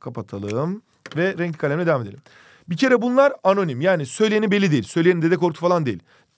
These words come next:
Anonim. Aynı zamanda destandan halk hikayecine geçiş özelliği gösteriyor. Bu üniversite sınavında sorulmuş. İslamiyet öncesi ve sonrası yaşam tarzının özellikleri bir arada görüyor. Yani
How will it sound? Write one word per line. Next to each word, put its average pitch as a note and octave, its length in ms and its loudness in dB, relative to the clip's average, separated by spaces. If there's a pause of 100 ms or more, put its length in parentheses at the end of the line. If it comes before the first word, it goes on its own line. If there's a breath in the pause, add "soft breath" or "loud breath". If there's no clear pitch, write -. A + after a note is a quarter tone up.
Anonim. E3 380 2 (480 loud breath)
Aynı B3 260 4
zamanda A#3 520 2 (280)
destandan G#3 760 2
halk A#3 280 -2
hikayecine G3 440 0
geçiş G3+ 220 -2
özelliği D#3+ 320 2
gösteriyor. A2 380 -2
Bu G#3+ 240 0
üniversite D#3+ 320 4
sınavında E3 220 0
sorulmuş. B2 440 -2 (600 loud breath)
İslamiyet A#3 500 0
öncesi A3+ 360 0
ve F3+ 60 0
sonrası G3+ 320 0
yaşam G3 240 2
tarzının F3 340 0
özellikleri D3+ 340 0
bir C3+ 60 0
arada F3+ 160 2
görüyor. F#3+ 260 2
Yani D#3+ 200 2